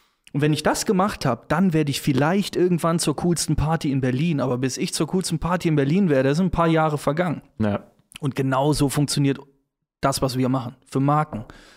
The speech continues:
Speaker 1: Du kannst nicht das erste Mal als Dulli aus Düsseldorf dahin kommen und glauben, du ownst jetzt diese Kultur. Das funktioniert nicht.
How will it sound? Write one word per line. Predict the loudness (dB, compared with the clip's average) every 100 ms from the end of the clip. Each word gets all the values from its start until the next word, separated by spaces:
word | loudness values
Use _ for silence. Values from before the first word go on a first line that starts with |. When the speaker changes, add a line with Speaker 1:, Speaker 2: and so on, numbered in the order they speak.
| _
Speaker 1:
Du | -4
kannst | 0 0 2 0
nicht | 0
das | 0 -2
erste | 0 0 2
Mal | 2 2
als | 2 0
Dulli | 0 2 2
aus | 0
Düsseldorf | 0 0 0 0 2 0 -2 -14 -18 -18 -6
dahin | -2 2 2
kommen | 2 2 2
und | 0
glauben, | 2 2
du | 2
ownst | 0 0 0
jetzt | -2 -2
diese | -4 -6
Kultur. | -2 -2 0 -2 -2
Das | -4
funktioniert | -6 -4 0 0 0
nicht. | -2 -6